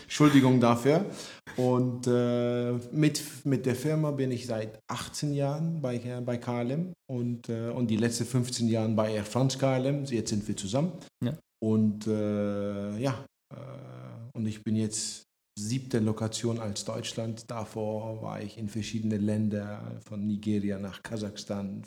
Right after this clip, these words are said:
Speaker 1: von Holland nach Georgien. Viel mitgemacht.
Speaker 2: Sehr, sehr cool. Und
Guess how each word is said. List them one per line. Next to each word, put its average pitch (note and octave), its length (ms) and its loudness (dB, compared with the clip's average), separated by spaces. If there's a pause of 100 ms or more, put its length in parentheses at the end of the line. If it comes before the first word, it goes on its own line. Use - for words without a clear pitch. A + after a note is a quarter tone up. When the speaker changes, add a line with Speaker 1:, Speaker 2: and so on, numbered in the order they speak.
Speaker 1:
von G2+ 360 -4
Holland A#2 420 -6
nach G2+ 200 -10 (140)
Georgien. B2 640 -4 (380)
Viel F3 220 8
mitgemacht. A#2 580 4 (220)
Speaker 2:
Sehr, B2+ 180 10
sehr A#2+ 140 8 (100)
cool. A2 120 10
Und A2 160 6